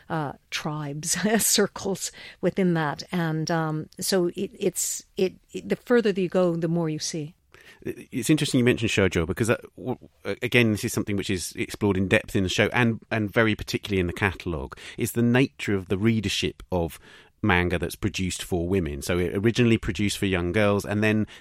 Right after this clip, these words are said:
Speaker 2: and then for more adult readers, but actually very diverse readership across, across the gender. So men will read, uh, manga that is notionally produced for women, for instance.
Speaker 1: Exactly. And, and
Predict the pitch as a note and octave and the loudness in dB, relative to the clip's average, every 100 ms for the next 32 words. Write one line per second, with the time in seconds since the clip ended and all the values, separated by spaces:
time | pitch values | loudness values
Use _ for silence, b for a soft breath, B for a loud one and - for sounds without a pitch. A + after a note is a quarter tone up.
0 | - G#2+ F#2+ F#2+ - F#2 F2 F#2 F2+ G#2+ | -6 -2 0 0 0 0 0 0 0 0
1 | G#2 G2 - F#2+ F#2 - A2 B2+ - A2+ | 2 2 2 -2 -2 -2 0 2 0 -6
2 | - B2 B2+ B2+ G#2+ G2+ F#2+ F#2 - F#2+ | 2 8 8 8 6 4 4 2 2 0
3 | E2+ E2+ E2+ E2+ F#2+ F#2 - - F2 - | 2 -2 -4 -2 -2 -2 -6 -8 -10 2
4 | C3+ B2 - F2+ E2+ D#2+ E2+ F#2 G2 A#2 | 2 2 -2 -2 -2 -2 0 0 4 6
5 | A#2+ G#2 F#2+ F2 F2 F2 - B B B | 6 6 4 2 0 -2 -6 B B B
6 | _ F#2+ E2+ E2+ F#2 F2 F2+ F#2+ F#2 - | _ -2 0 0 2 2 0 -2 -4 0
7 | A2 A2 - G2+ F2+ - F#2+ F#2+ F2+ - | 2 4 4 2 0 -2 -2 0 -2 -2
8 | F2+ F2 F2 D2 - C#2+ - - - B | 0 2 2 0 -4 -6 -6 -12 -14 B
9 | B B B3+ G#3+ C4+ C4+ A3+ A3 - A3+ | B B -2 4 4 4 2 2 2 2
10 | A#3 | 2